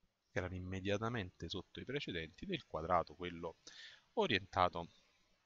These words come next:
in verticale. Ecco qui.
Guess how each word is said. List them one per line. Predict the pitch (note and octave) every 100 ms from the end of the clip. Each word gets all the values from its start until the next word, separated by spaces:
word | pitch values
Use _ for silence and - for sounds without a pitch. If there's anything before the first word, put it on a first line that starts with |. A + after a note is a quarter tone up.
| _ _ _ _ _
in | - F2+
verticale. | D#2+ - - D2+ - - D2+ - - - _ _ _ _ _ _ _ _ _ _ _ _ _ _ _ _ - - _ _ _ _
Ecco | D#3 -
qui. | - -